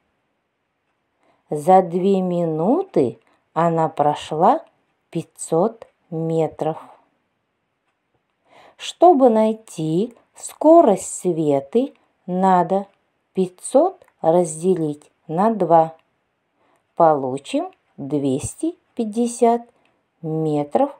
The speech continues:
в минуту. От семи минут до двенадцати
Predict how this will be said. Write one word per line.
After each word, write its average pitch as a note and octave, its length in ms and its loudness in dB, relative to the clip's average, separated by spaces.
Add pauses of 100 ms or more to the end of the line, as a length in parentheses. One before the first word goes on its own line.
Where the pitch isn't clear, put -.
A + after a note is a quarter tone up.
(140)
в F#3+ 100 -12
минуту. F3 760 0 (2500)
От C#4 460 2
семи B3 1000 4 (120)
минут B3+ 600 2 (220)
до E3+ 560 2
двенадцати F3 1200 -2